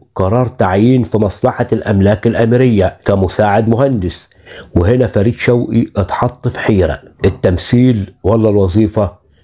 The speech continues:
فريد شوقي اختار التمثيل. أبوه قال له: "أنت حر، بس فكر وأنت صاحب القرار".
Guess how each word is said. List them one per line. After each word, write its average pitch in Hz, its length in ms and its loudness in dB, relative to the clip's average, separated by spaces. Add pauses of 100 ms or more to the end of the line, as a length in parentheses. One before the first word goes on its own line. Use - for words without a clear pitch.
(140)
فريد 95 240 2
شوقي 113 540 0 (160)
اختار - 340 -2
التمثيل. 110 800 0 (200)
أبوه 120 300 0
قال 135 340 2
له: 135 260 0
"أنت 151 200 0
حر، 87 380 -4 (560)
بس 127 280 0
فكر 139 540 -2 (100)
وأنت 131 380 0
صاحب 127 320 -2
القرار". 104 560 -2